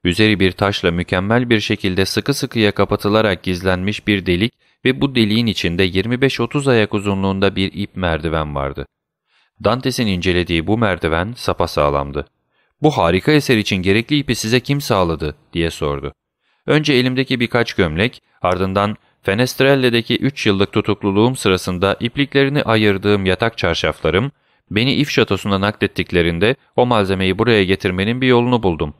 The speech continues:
ve işime burada devam ettim. Ama yatak çarşaflarınızın kenar ipliklerinin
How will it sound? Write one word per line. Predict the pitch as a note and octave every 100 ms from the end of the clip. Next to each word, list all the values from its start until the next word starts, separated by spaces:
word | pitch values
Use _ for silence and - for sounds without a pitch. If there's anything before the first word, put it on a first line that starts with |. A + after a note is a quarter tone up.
| -
ve | F#2+
işime | F2 - G#2 G2
burada | F#2+ G2
devam | F#2+ F#2 F#2 E2+
ettim. | - - - _ _ _ _ _
Ama | G2 C3+
yatak | G#2 D#2+ A#2
çarşaflarınızın | - A2+ B2 A2+ A2+ A2 G#2+ A2 G2
kenar | E2+ G#2
ipliklerinin | B2+ - A#2+ A#2+ A2+ A2+ G2